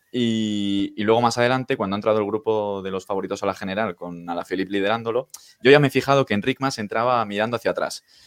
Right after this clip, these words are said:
Que yo, inocente de mí, porque he dejado de ver la, la carrera, falta de cinco kilómetros para meta, para buscar un, un buen lugar,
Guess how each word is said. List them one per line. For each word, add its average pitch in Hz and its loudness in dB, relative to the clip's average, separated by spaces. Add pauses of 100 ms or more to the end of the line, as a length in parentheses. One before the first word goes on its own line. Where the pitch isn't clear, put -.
(220)
Que 92 2
yo, 143 2
inocente 98 0
de 117 6
mí, 127 0
porque 104 0
he - 4
dejado 107 0
de 101 -2
ver 104 2
la, 98 0 (380)
la 92 -6
carrera, 101 0
falta 101 -4
de 95 -2
cinco 98 -4
kilómetros 95 -4
para 90 -2
meta, 107 -6
para 78 -8 (300)
buscar 90 0
un, 90 -4
un 90 -8
buen 95 2
lugar, 110 0